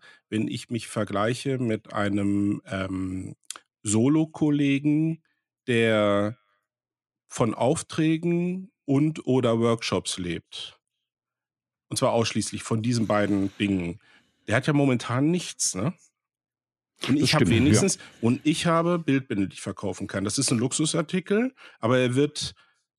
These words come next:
Speaker 1: äh, trotzdem gekauft in der Krise.
Speaker 2: Ja.
Speaker 1: Wie lange das noch anhält, und da gilt das, was ich vorhin gesagt habe, ne? Wenn, wenn so ein, wenn wir in so eine riesige Rezession schlittern, äh, dann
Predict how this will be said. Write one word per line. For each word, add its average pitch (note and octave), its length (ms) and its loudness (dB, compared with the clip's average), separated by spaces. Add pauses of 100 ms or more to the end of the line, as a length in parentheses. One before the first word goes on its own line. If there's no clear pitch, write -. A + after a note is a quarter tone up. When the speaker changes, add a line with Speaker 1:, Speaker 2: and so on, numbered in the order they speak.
Speaker 1:
äh, C#3 100 -10 (120)
trotzdem C#3+ 360 2
gekauft A2 640 -2
in G#2 80 -4
der G2+ 120 -2
Krise. F#2 680 -2 (580)
Speaker 2:
Ja. E2+ 200 0 (680)
Speaker 1:
Wie D3 240 0
lange E3+ 280 4
das D3 240 0
noch B2+ 180 2
anhält, D3+ 500 2
und A2 100 0
da A2+ 140 2
gilt B2+ 300 -2
das, C3+ 200 0
was A#2+ 120 0
ich A2+ 100 -6
vorhin C3+ 300 2
gesagt G2+ 460 0
habe, E2+ 300 -4
ne? B2+ 320 0
Wenn, A#2 300 0 (360)
wenn A2 220 2
so A2+ 160 0
ein, G#2+ 380 0
wenn A2+ 180 -2
wir A2 220 0
in A#2+ 160 0
so B2 100 -2
eine A2 140 0
riesige C#3+ 460 0
Rezession F3 580 2
schlittern, E2+ 640 -2 (440)
äh, F#2+ 380 -4 (140)
dann G#2+ 320 -2